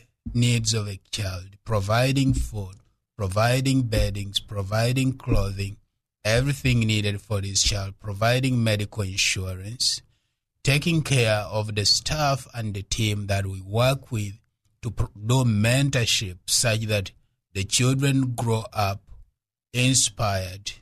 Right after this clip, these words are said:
mentored, trained, and equipped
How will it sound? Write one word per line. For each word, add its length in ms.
mentored, 720
trained, 640
and 260
equipped 880